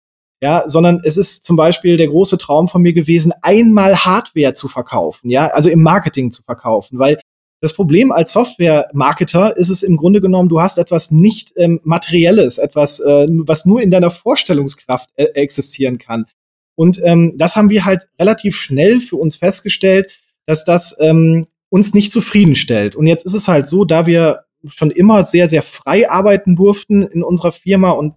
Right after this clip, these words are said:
das auch noch heute so ist, haben wir, ähm, experimentieren dürfen. Und, ähm, so kam es halt dazu, dass wir halt entschieden haben,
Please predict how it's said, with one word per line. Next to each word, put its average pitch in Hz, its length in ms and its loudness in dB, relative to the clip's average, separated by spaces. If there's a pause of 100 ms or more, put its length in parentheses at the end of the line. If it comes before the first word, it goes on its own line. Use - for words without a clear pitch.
(120)
das 139 180 -6
auch 135 220 -2
noch 147 180 -6
heute 196 240 0
so 170 160 2
ist, 175 320 -2 (480)
haben 160 160 2
wir, 160 400 2
ähm, 156 160 2
experimentieren 202 840 0
dürfen. 110 340 -6
Und, 151 400 -4
ähm, 143 260 -2
so 147 200 -2
kam 196 260 -2
es 208 140 -2
halt 151 240 0
dazu, 143 260 -6
dass 147 240 -2
wir 139 120 -4
halt 143 280 -2
entschieden 160 500 -2
haben, 170 300 0